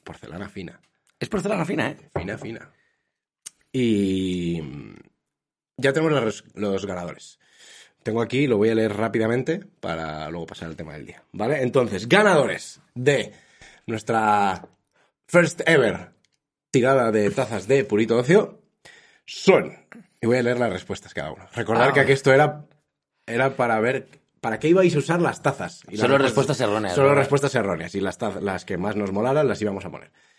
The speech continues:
Speaker 1: Entonces, hay que decir que hemos re-, em, primado a la gente que ponía cosas relacionadas con el programa, como inside jokes, ¿sabes?
Speaker 2: Sí, ¿no?
Speaker 1: O sea,
Speaker 2: O sea, porque
Speaker 1: gente
Speaker 2: nos
Speaker 1: que
Speaker 2: hacía
Speaker 1: demos-,
Speaker 2: especial gracia.
Speaker 1: claro, gente que demostrara que escucha el programa.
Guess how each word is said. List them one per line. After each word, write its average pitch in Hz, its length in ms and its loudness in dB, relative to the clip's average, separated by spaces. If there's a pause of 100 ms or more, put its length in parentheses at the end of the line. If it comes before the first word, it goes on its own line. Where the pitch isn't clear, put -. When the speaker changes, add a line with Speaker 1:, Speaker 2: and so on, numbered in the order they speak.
(140)
Speaker 1:
Entonces, - 240 -10 (200)
hay 127 80 -10
que 170 120 2
decir 160 240 2
que 143 100 2
hemos 139 160 0
re-, 131 260 0
em, 87 720 -4 (180)
primado 135 640 -2 (600)
a 107 100 -4
la 107 60 -2
gente 127 340 -2
que 139 100 2
ponía 117 380 0
cosas - 560 -4 (480)
relacionadas 104 460 -4
con 139 100 0
el 113 80 0
programa, 104 320 -4
como 95 220 -6
inside 110 360 -4
jokes, 92 280 -6 (220)
¿sabes? 127 260 -6
Speaker 2:
Sí, 123 240 2
¿no? 107 140 2
Speaker 1:
O 139 40 0
sea, 98 760 4
Speaker 2:
O - 20 2
sea, 120 80 0
porque 131 80 4
Speaker 1:
gente 139 60 6
Speaker 2:
nos 135 60 4
Speaker 1:
que 147 60 8
Speaker 2:
hacía 147 120 8
Speaker 1:
demos-, 151 220 6
Speaker 2:
especial 143 300 2
gracia. 127 280 0
Speaker 1:
claro, 101 340 4
gente 117 240 0
que 135 80 4
demostrara 131 480 2
que 131 80 0
escucha 117 320 0
el 135 80 2
programa. 117 520 0